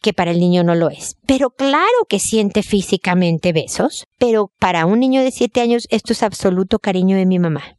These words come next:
Y claro que es como cuando te hacen cosquillas, puede darte ansiedad, es una guerra de besos, es algo muy intenso de emoción y puede provocar descarga de orina. Entonces, mi punto, Vanessa,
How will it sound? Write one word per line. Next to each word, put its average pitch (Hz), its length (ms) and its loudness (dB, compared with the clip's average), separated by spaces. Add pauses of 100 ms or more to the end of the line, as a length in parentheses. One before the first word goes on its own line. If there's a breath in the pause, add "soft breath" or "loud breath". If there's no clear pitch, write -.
(180)
Y 208 200 0
claro 294 400 0
que 285 100 0
es - 140 -6
como 269 280 0
cuando 220 220 2
te - 80 -2
hacen 262 240 0
cosquillas, 254 680 -2
puede 226 320 0
darte 220 360 0
ansiedad, 247 600 0
es 190 200 -4
una 262 200 2
guerra 240 440 0
de 170 100 2
besos, - 420 -4
es 208 140 -2
algo 277 180 -2
muy 285 220 0
intenso 254 720 0
de 196 80 0
emoción 170 560 0
y 202 120 -2
puede 196 340 -2
provocar 165 500 0
descarga 160 640 -2 (100)
de 170 180 0
orina. 165 400 0
Entonces, 277 600 -2 (100)
mi 269 240 0
punto, 302 460 0
Vanessa, 180 500 0